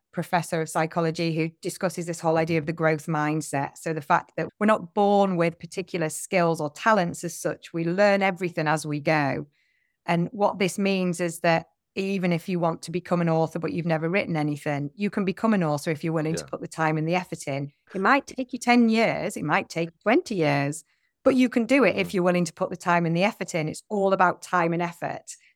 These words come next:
Speaker 1: And that has really helped me along the way, because a lot of people at the beginning,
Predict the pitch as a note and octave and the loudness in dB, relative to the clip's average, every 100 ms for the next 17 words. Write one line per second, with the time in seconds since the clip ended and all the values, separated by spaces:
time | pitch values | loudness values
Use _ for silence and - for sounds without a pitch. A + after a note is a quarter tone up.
0 | _ _ _ - F3+ F3 E3+ A3 - - | _ _ _ 0 2 2 4 4 4 -2
1 | - - F3 D#3+ E3+ E3+ F3 E3+ D#3+ D3+ | -18 -4 -2 0 -2 2 4 4 4 0
2 | C#3+ C#3+ D3 - - D#3 C3+ B2+ C3+ - | -2 0 -2 -2 -6 -2 -2 -2 -8 -2
3 | E3+ D#3+ D3 C#3+ D3+ C#3 C#3 C#3+ - _ | 2 4 2 0 -2 -2 -2 -6 -8 _
4 | - G#3+ G3+ G3+ G#3 A3 A#3 - A#3 - | -14 -6 0 2 4 6 4 2 -4 -2
5 | A3 G#3 E3+ G3 F3+ E3+ G3 G3+ G3+ | -2 -2 -2 -4 -6 0 2 2 2